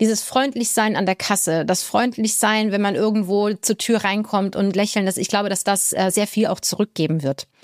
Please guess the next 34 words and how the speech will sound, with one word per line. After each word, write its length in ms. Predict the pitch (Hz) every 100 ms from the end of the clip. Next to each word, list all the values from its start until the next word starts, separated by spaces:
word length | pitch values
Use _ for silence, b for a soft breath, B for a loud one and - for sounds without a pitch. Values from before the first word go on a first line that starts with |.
| B B B B 220
Äh, 140 | 226
mit 260 | 226 339 370
dem 160 | 302
Blick 200 | 269 -
auf 120 | 247
die 100 | 214
Uhr, 160 | 240 302
und 80 | 226
ich 120 | 214
glaube, 260 | 214 226 214
wir 80 |
könnten 320 | 214 233 220 220
einen 100 | -
zehn-Stunden-Podcast 1040 | 214 214 - 262 - 190 175 - 165 -
machen. 280 | 165 160 277 392 B B B B B
Ich 160 | 190
hab 180 | 262 -
noch 300 | 262 262 - - _ _
zwei 800 | - - - - - 165 208 320
Sachen, 600 | 302 220 226 - 170 269
genau, 240 | 294 208 160
ich 200 | 156 -
guck 200 | - -
grad 160 | 240
in 80 | 208
meine 180 | 196 190
Notizen, 760 | 196 - - 294 - - 190 320 B B B -
äh, 220 | 208 208
zwei 320 | 208 - 226 285
Sachen, 300 | 269 262 214
die 80 |
ich 100 | 214
gerne 240 | - 208 226
noch 180 | 208